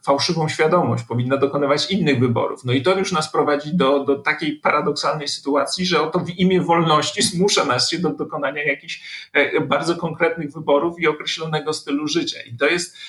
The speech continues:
e, takie pewne napięcie, czy my, e, dokonując jakichś wyborów życiowych, czy, e, dokonując wyborów, jeśli chodzi o ujawnianie naszej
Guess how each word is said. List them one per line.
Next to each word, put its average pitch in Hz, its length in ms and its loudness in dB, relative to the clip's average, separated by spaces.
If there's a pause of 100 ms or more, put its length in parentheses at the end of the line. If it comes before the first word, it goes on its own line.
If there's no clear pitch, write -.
(100)
e, 147 340 4
takie 143 280 -4
pewne 165 420 0 (400)
napięcie, 156 680 0
czy 143 340 0
my, 160 260 0 (380)
e, 131 500 2
dokonując 143 760 0
jakichś 123 320 -6
wyborów 143 440 0
życiowych, 127 600 0
czy, 113 400 -4 (380)
e, 120 320 4
dokonując 135 580 0
wyborów, 143 380 0
jeśli 127 220 -4
chodzi 135 280 -2
o 135 60 2
ujawnianie 135 600 0
naszej 127 440 -6